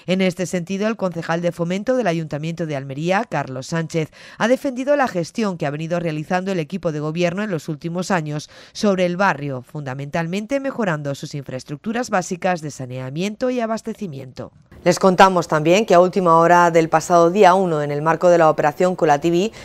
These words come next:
la Guardia Civil ha procedido a la detención de Hicham Buras Bourgel, de treinta y cinco años de edad, como presunto autor de un delito de asesinato del bebé de cuarenta y cinco días y maltratos en el ámbito familiar.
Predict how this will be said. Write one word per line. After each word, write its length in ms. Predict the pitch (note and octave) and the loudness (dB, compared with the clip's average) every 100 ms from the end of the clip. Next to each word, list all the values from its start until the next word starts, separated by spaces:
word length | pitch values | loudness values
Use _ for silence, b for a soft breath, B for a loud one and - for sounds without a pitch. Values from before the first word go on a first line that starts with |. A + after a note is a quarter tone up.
| B | B
la 60 | G3+ | 6
Guardia 260 | G3+ B3 B3+ | 8 6 4
Civil 300 | A#3+ A#3 A#3 | 2 4 4
ha 160 | A3 | 4
procedido 460 | A3 G#3 G3+ G3 G#3 | 2 0 2 4 6
a 20 | |
la 80 | G3 | 6
detención 600 | F#3 F3+ F3 E3 G3 G3 | 6 4 0 0 -2 2
de 200 | F3 E3+ | 2 0
Hicham 460 | G#3+ - G#3 A3 B3 | -4 0 4 4 4
Buras 500 | G#3 G#3 G3 F3+ F3+ | 6 8 6 4 2
Bourgel, 540 | E3+ D3+ - D3+ C#3 B B - | 2 2 2 2 0 B B 0
de 100 | F3 | 2
treinta 200 | F3+ D#3+ | 2 0
y 60 | |
cinco 320 | E3+ F#3+ F3 E3 | -2 -2 2 2
años 300 | E3+ E3 D#3 | 2 -2 0
de 80 | |
edad, 280 | D#3 G#3 G3 | 4 6 6
como 260 | - E3+ D3 | 0 -4 -4
presunto 460 | D#3 C#3+ F3+ E3+ | -4 -4 -4 0
autor 400 | C#3+ C#3+ E3+ E3 | 0 2 4 4
de 80 | E3 | 2
un 60 | F3 | 0
delito 320 | D#3 D#3+ F3+ | 0 0 0
de 80 | E3+ | 0
asesinato 680 | E3+ E3+ F3+ F3 G3+ G#3 G#3 B B | -2 -6 -4 -2 2 2 0 B B
del 240 | F#3 G3+ F#3 | 6 6 6
bebé 260 | F#3 B3 | 6 6
de 100 | C4+ | 6
cuarenta 280 | B3+ F#3 E3+ | 6 2 0
y 40 | - | -4
cinco 300 | G3+ F#3 E3+ | -2 2 4
días 460 | E3+ D#3 C3+ C#3 | 4 4 2 -2
y 40 | D3+ | -4
maltratos 800 | C#3+ C#3 D#3+ E3 G3 G3 - B B - | -4 -2 -4 2 2 2 -2 B B -14
en 120 | C3 | -8
el 140 | C3 | -2
ámbito 460 | F3 A3+ C4+ C4 B3+ | 0 0 2 4 2
familiar. 580 | B3 A3 F#3+ - - | 0 -4 -4 -8 -12